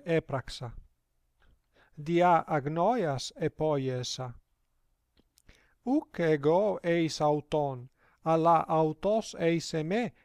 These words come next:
ἐξεέμαρτε. μεταμέλει μοι τοῦ ἔργου. μεταμέλει μοι χῶν εἰς Πέτρον ἐξεέμαρτον. Οὐδὲν τῷ Ἰούτῳ μετὰ ταῦτα πογιαέσωμαι.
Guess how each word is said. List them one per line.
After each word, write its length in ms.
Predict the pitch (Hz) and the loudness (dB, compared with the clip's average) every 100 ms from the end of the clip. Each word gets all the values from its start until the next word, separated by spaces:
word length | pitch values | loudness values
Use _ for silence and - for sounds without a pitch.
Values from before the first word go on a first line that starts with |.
| - | -2
ἐξεέμαρτε. 1080 | 156 143 131 151 151 156 131 127 - 131 117 _ - - - _ _ _ _ _ _ _ _ - | -2 0 0 2 2 0 -2 -6 -6 -8 -8 _ -20 -20 -20 _ _ _ _ _ _ _ _ -10
μεταμέλει 880 | 156 180 - 170 190 240 196 151 | -4 -2 0 0 0 0 2 0
μοι 380 | 147 156 151 143 - | 0 0 0 -2 -4
τοῦ 380 | 156 151 147 147 | -6 -4 -4 -4
ἔργου. 680 | 156 143 135 131 127 123 123 _ _ _ _ _ _ _ _ _ _ _ _ _ _ _ _ _ | -2 -2 -2 -8 -10 -12 -16 _ _ _ _ _ _ _ _ _ _ _ _ _ _ _ _ _
μεταμέλει 840 | 156 170 180 175 170 214 247 196 160 | -6 -2 0 0 2 0 2 2 0
μοι 380 | 165 170 156 127 - | 0 0 0 -4 -2
χῶν 360 | 170 165 151 | 2 2 0
εἰς 400 | 170 165 156 147 - | -2 0 0 -2 -4
Πέτρον 500 | 170 175 175 160 156 | 0 0 0 -4 -4
ἐξεέμαρτον. 1120 | 180 143 127 151 147 156 143 135 - 139 127 127 _ _ _ _ _ _ _ _ _ _ _ - | -4 -4 -2 0 2 0 -2 -6 -6 -8 -8 -16 _ _ _ _ _ _ _ _ _ _ _ -6
Οὐδὲν 460 | 165 156 214 233 196 | -4 0 0 0 -2
τῷ 100 | 170 156 | 0 2
Ἰούτῳ 500 | 180 214 190 160 139 | 2 0 -2 -2 -2
μετὰ 480 | 151 151 160 160 151 | -2 0 4 4 4
ταῦτα 460 | 165 175 175 160 143 | 4 4 4 0 -2
πογιαέσωμαι. 1300 | 156 151 139 143 147 160 - 139 127 123 123 120 | -2 -2 0 0 0 -2 -4 -10 -8 -8 -8 -10